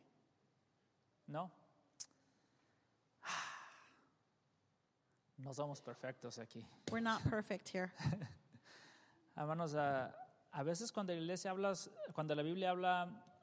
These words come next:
Speaker 1: ah, ah, ah, pues, de las metáforas,
Speaker 2: So sometimes when the Bible talks about the metaphors,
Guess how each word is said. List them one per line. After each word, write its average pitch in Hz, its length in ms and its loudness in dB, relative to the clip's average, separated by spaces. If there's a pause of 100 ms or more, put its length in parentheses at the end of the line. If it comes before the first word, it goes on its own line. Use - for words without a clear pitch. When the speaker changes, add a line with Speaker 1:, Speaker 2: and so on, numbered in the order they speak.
(240)
Speaker 1:
ah, 147 540 2 (480)
ah, 139 880 0 (340)
ah, 135 1080 -4
pues, 175 120 -2
de 139 40 2
las 135 120 0
metáforas, 139 720 -2 (540)
Speaker 2:
So - 140 -2
sometimes 320 440 4
when 269 100 4
the 233 80 4
Bible 240 240 6
talks 233 260 2
about 220 280 2
the 202 60 2
metaphors, 220 760 2